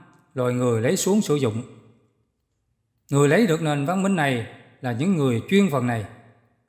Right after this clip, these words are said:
Khi họ chết, họ vãng sanh lên cõi trời hữu sắc để sống. Cứ đúng mười ngàn năm, họ trở lại loài người, lấy xuống sử dụng tiếp. Ở trái đất này,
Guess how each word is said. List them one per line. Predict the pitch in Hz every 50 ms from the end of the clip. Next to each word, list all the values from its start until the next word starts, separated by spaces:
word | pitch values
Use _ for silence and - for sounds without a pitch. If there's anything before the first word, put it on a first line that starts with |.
| _ _ _ _ _ _ _ _ _ _ _ -
Khi | - 190 185
họ | 135 127 135
chết, | - - 185 226 - - - - - - - - _ _ _ _ _ _ _
họ | - 151
vãng | 135 135 151 202
sanh | 196 - 190 190 185
lên | 185 185 190 185
cõi | - 147 175 175
trời | - 139 123 113
hữu | 107 117 143
sắc | 156 - 185 196 - -
để | 135
sống. | 127 165 165 190 226 - - - - - - _ _ _ _ _ _ _ _ _ _ _ _ _ _ _ _ _ _ _ _ _ _ _
Cứ | - 214
đúng | 208 226 254 320 294
mười | 175 139 139 139
ngàn | 139 135 131 143
năm, | 170 190 202 190 151 - - - - - _
họ | - 139
trở | 156 - 139 160
lại | 175 156 131 127 143 139
loài | 127 120 117
người, | 123 123 123 117 107 101 - - - - -
lấy | 151 175 214
xuống | 196 - 185 196 220 240 247 - -
sử | - 127
dụng | 156 151 123 107 120
tiếp. | 131 147 127 - - - - - - _ _ _ _ _ _ _ _ _ _ _ _ _ _ _ _ _ _ _ _ _ _ _ _ _ _ _ _ _ _ -
Ở | 139 127 139 156 185 208 220 214
trái | 233 240
đất | 262 262 254
này, | 170 143 135 135 131 131 123 117